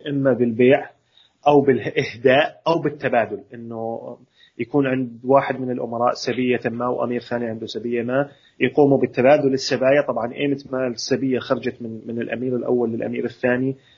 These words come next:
آه، هي خلص خرجت من نطاق هذا الأمير ال-، ال-، الأول وما عاد بإمكانه ي-، ي-، يعمل معها شيء. فهاي الطرق الرئيسية هي إما تبادل أو إهداء أو بالبيع والشراء. وطبعًا، آه، يتعلق الأمر بالعمر وبالجمال وبال-،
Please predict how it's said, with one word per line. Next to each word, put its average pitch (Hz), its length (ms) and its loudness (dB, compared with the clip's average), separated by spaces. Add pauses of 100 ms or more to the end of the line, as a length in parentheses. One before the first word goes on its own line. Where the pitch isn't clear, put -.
(180)
آه، 113 180 2
هي 117 160 4
خلص - 480 0 (140)
خرجت 117 420 -2
من 107 80 -4
نطاق 110 360 0
هذا 110 140 -2
الأمير 117 480 -4
ال-، 110 220 -8
ال-، 110 340 -8
الأول 117 440 2
وما 113 160 2
عاد 110 200 2
بإمكانه 107 500 -4
ي-، 98 100 -6
ي-، 101 600 -14 (300)
يعمل 107 360 2
معها 104 320 -4
شيء. 113 360 -2 (500)
فهاي 151 420 6
الطرق 185 380 -2
الرئيسية 147 600 -2
هي 123 260 2
إما 165 160 0
تبادل 143 560 2
أو 160 180 0
إهداء 151 480 4 (340)
أو 175 200 6
بالبيع 139 320 2
والشراء. 131 580 0
وطبعًا، 135 500 -4
آه، 135 200 -2
يتعلق 131 520 0
الأمر 120 280 -2
بالعمر 113 540 -2
وبالجمال 107 720 -2
وبال-، 107 440 -4